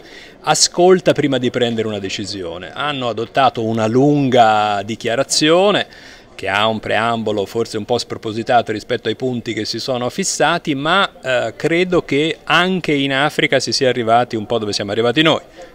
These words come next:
e cioè da una parte si sconsiglia l'uso del diritto penale per governare il fenomeno, ma come secondo posto, piuttosto che preoccuparsi dei rischi del consumo problematico, si parla di un'altra cosa, che è comunque sempre legata alle droghe, cioè l'accesso alle medicine essenziali.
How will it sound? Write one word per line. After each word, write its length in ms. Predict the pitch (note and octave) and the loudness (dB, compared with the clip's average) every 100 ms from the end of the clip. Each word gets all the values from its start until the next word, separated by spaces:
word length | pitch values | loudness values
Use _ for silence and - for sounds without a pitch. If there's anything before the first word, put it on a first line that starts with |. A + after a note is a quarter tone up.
| - | -8
e 120 | A#2 | -8
cioè 240 | - A#2 F#2 | -4 -6 -2
da 120 | G#2+ | -2
una 220 | A#2+ B2 | 0 0
parte 500 | C#3 C#3 D3+ - B2+ | 2 4 2 0 -4
si 220 | - A#2+ | -2 -6
sconsiglia 760 | - - B2+ A#2+ - C#3 C3+ C3 | -4 -4 -4 -2 0 0 2 0
l'uso 500 | A#2+ B2 C3 B2+ A#2+ | 2 -2 -2 0 0
del 300 | G#2+ A#2 A#2 | 0 -4 -2
diritto 360 | A2+ A#2 - A2 | -4 -4 -4 -2
penale 460 | A2 A2+ A#2+ A#2 | 0 2 2 2
per 100 | A2 | 0
governare 460 | A2 A2+ A2+ A2+ A2+ | -2 -2 -2 0 -2
il 80 | G#2 | -2
fenomeno, 500 | A#2+ A2 G2+ G2+ G2 - - - | -4 -2 -4 -6 -10 -14 -20 -8
ma 140 | - - | -6 -6
come 300 | - A3+ G3+ | 0 2 2
secondo 580 | D3+ D#3 D#3+ E3+ D3+ C#3+ | 0 0 0 -2 -2 -2
posto, 540 | B2 A#2 G2+ - C3 | -2 -2 -2 -4 -6
piuttosto 640 | C3+ B2+ - C#3 D#3+ - B2+ | -6 -10 -4 -2 0 -2 -4
che 240 | C3+ C#3+ C#3+ - | 0 0 -2 -8
preoccuparsi 800 | - B2 - - B2 C3+ C3 A#2+ | 0 0 0 2 4 4 2 -2
dei 220 | A2+ A#2+ | 0 2
rischi 420 | C#3 D#3 - - | 2 4 2 2
del 220 | A#2 A2+ - | -2 -4 -2
consumo 500 | A#2 - D3 C3+ B2 | -4 -2 -2 -2 -2
problematico, 720 | C3 D#3 E3 E3 F3+ F#3+ F3+ - - - | 0 2 2 2 2 2 0 -4 -20 -10
si 160 | - A#3 | -4 4
parla 240 | C3+ D#3 | 4 4
di 60 | D3 | 0
un'altra 340 | C3+ A#2 A2+ | -2 -2 -2
cosa, 400 | G2+ F#2 F#2+ A2+ | -2 -4 -4 -6
che 120 | - | -6
è 40 | D3+ | -4
comunque 400 | C#3+ A2 A#2+ - | -2 -2 -4 -2
sempre 320 | A#2 A2+ A2+ | -2 0 0
legata 300 | G#2+ G#2 C#3 | 0 0 0
alle 140 | F#3 | 0
droghe, 340 | D3 G#2+ C3+ D#3 | 0 0 0 0
cioè 160 | A#2 | -2
l'accesso 600 | C#3 F3 - F3+ F#3 - | 0 -2 -2 -2 -2 0
alle 140 | D#3+ C3+ | -2 -2
medicine 480 | C3 C#3 - A#2+ | -2 -2 -4 -6
essenziali. 680 | A#2 - A2+ G2+ G2+ F#2+ F#2 | -6 -6 -8 -8 -8 -8 -12